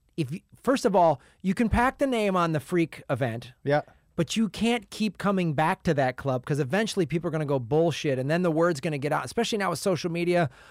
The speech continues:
Speaker 1: "Oh, sold out show to see fucking Pam Anderson," and then half the crowd walked 'cause she sucks or what.
Speaker 2: Charlie Sheen did that.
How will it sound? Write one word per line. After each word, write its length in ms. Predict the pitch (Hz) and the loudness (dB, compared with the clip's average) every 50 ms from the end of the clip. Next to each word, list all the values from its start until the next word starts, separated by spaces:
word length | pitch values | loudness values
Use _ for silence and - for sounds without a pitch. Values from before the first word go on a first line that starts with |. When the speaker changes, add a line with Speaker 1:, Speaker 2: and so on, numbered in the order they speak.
| - - - | -20 -6 -2
Speaker 1:
"Oh, 280 | - 180 196 185 165 135 | 2 4 4 4 4 2
sold 320 | - - 196 196 208 208 | 2 4 4 4 6 6
out 180 | 208 196 190 170 | 4 4 4 2
show 240 | - - 202 202 | 2 2 2 4
to 100 | 196 170 | 2 2
see 280 | 143 - - 165 165 160 | 0 0 0 0 0 0
fucking 360 | 143 143 175 170 - - 156 | 0 -2 -4 -4 -2 -4 -4
Pam 280 | - 175 175 170 170 170 | -2 -2 -2 -2 -2 -2
Anderson," 440 | 175 180 185 185 165 - - 151 139 | -2 -2 -2 -4 -4 -4 -4 -4 -2
and 100 | 135 139 | -2 0
then 120 | 143 147 | 0 0
half 280 | 131 131 156 160 165 - | 0 0 0 0 -2 -2
the 80 | - 165 | -4 -4
crowd 280 | - - 175 165 151 139 | 0 0 0 2 2 0
walked 400 | 143 160 165 180 175 165 - - | 2 2 4 4 2 0 -2 -6
'cause 120 | 151 135 | -8 -8
she 160 | - - 135 | -6 -8 -8
sucks 420 | 117 - - - 190 151 - - - | -6 -4 0 0 0 0 0 -2 -4
or 60 | 151 | -2
what. 80 | 143 | 0
Speaker 2:
Charlie 260 | 165 139 127 127 131 123 | 0 2 2 2 2 0
Sheen 280 | - - 170 180 175 | 0 0 -2 0 0
did 140 | 110 95 80 | -2 -4 -6
that. 180 | 80 78 76 | -10 -14 -16